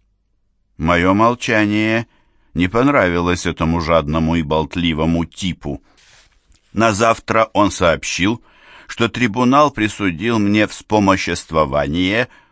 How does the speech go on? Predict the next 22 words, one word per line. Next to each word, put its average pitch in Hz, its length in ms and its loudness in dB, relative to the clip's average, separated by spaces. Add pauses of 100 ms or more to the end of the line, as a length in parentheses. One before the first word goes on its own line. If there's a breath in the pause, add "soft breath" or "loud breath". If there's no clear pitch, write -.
(120)
по 110 100 0
пятьдесят 113 760 -4
сольдо 95 580 0
в 78 80 -6
день, 82 400 -2 (540)
и 104 80 0
в 107 60 -6
качестве 120 560 -2
моего 101 480 0
казначея 78 960 -4 (340)
он 139 320 2
будет 110 380 -4
распоряжаться 87 960 -2
этими 90 400 0
денежными 76 640 -4
средствами, 165 840 -4 (200)
как 123 260 -2
я 87 260 2
ему 101 420 0
прикажу, 98 600 -4 (760)
и 123 140 2
помесячно 101 1000 -2